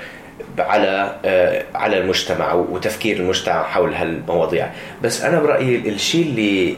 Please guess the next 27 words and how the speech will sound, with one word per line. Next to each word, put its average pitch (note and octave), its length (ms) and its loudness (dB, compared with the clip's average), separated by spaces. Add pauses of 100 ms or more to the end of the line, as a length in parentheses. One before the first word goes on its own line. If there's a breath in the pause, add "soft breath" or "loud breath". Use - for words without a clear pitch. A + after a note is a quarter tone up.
(580)
اللي F#2+ 480 0
لازم A2+ 460 0
كمان G#2+ 500 0
ناخد G2+ 320 0
بعين F#2+ 240 2
الاعتبار F2+ 640 0
إنه، A#2 420 2 (580 loud breath)
آم، D#2+ 520 2 (400)
كيف C3+ 140 -4
المجتمع، A2+ 680 0 (360 loud breath)
آه، F#2 240 2
بفكر G#2+ 420 0
بأي A2+ 260 4
تغيير A#2 460 0 (360)
بالقانون. G#2 800 0 (480 loud breath)
آه، F2+ 360 2 (260)
لازم E3 420 2
كمان D#3+ 260 2
نفكر C3 440 0
عن B2+ 480 0
شرعية C#3+ 600 2
ال-، A2 240 -2
الحكومة - 460 0
اللي G2+ 140 0
موجودة F#2+ 460 0
في G2+ 160 -2
ال-، F2+ 180 -4